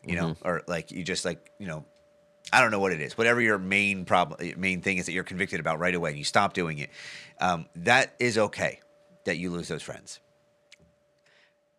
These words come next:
Speaker 1: If they are choosing to, I, my one distinction here is that you don't have to make the choice to not be friends with them ever. They will. And if they do, over time,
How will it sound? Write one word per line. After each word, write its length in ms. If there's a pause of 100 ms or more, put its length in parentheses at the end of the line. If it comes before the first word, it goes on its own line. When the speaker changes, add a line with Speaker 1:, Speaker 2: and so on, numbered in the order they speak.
(800)
Speaker 1:
If 220
they 220
are 220
choosing 520
to, 180 (100)
I, 120 (600)
my 260
one 220
distinction 420
here 280
is 140
that 160
you 240
don't 260
have 280
to 80
make 200
the 80
choice 340
to 100
not 220
be 100
friends 240
with 120
them 200 (100)
ever. 320 (1120)
They 260
will. 260 (600)
And 120
if 140
they 180
do, 420 (1000)
over 240
time, 480